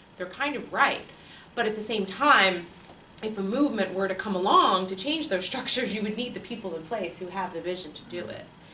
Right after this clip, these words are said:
So it's kind of a question of calling. Like, I, I don't want people in a structure that doesn't support their vision of education to feel frustrated and leave. That would be terrible, because you are doing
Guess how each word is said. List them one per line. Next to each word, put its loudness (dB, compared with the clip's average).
So 0
it's -2
kind -4
of -4
a -4
question -8
of -12
calling. 0
Like, -8
I, 0
I -2
don't 2
want -4
people -4
in -2
a -2
structure -4
that -4
doesn't -4
support -4
their -8
vision -8
of -10
education -10
to -16
feel -12
frustrated -6
and -16
leave. -8
That -4
would -12
be -10
terrible, -6
because -8
you -4
are 0
doing -6